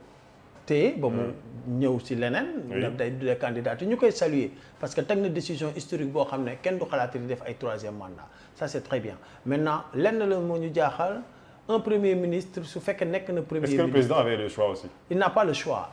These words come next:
Speaker 1: et il peut pas y avoir le choix, sur tous les plans. De manière juridique, ak sur les plans, amul, amul choix.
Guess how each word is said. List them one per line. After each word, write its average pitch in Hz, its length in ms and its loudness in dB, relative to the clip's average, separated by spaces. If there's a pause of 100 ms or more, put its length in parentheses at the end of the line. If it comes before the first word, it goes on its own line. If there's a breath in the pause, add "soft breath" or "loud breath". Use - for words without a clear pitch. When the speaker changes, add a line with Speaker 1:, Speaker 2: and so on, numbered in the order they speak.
Speaker 1:
et 131 80 0
il 135 80 0
peut 147 80 -6
pas 143 160 0
y 127 40 0
avoir 120 220 0
le 110 120 -8
choix, 82 320 -10
sur - 160 -8
tous 180 160 -4
les 143 100 2
plans. 95 300 -8 (440)
De 120 60 -6
manière 135 280 0
juridique, 131 500 -6
ak - 120 -10
sur - 180 -8
les 131 100 -2
plans, 127 220 -6
amul, 113 160 -10 (180)
amul 117 180 -8
choix. - 260 -12